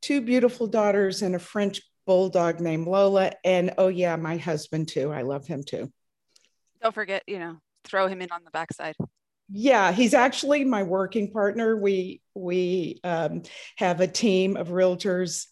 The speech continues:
Speaker 2: Oh,
Speaker 1: at
Speaker 2: cool.
Speaker 1: Compass. So yes, I, I spend ninety-eight percent of my waking life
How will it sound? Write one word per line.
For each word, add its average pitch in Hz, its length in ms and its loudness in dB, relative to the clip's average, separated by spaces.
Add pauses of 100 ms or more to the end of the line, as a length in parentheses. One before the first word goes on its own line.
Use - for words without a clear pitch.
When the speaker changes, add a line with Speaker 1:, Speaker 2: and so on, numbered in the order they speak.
Speaker 2:
Oh, 381 200 -8
Speaker 1:
at 180 140 2
Speaker 2:
cool. 214 120 -4
Speaker 1:
Compass. 190 480 -4 (320)
So 175 380 2
yes, 160 520 -2 (160)
I, 175 120 -2 (100)
I 175 200 0
spend 175 600 2 (140)
ninety-eight 190 580 2
percent 180 320 -4
of 170 100 -6
my 170 140 -2
waking 165 560 0
life 151 460 -4